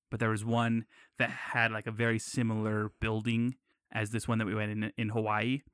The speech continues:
with the Buddha in the middle of it. And as you go in, you take your shoes off and,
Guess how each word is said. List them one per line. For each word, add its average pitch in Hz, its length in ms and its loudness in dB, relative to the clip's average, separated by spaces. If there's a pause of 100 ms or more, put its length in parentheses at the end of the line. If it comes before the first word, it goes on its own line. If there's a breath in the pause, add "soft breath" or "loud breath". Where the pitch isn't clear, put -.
(280 soft breath)
with 110 500 -2
the 107 560 -2 (360)
Buddha 113 500 4 (360)
in 120 160 4
the 110 60 -2
middle 123 320 2
of 107 140 0
it. 107 200 -2
And 117 120 -6
as 107 100 -6
you 110 60 -6
go 113 220 0
in, 110 160 0
you 110 80 -2
take - 280 -4
your 110 100 -4
shoes 113 320 -4
off 107 360 0 (280 soft breath)
and, 107 440 -2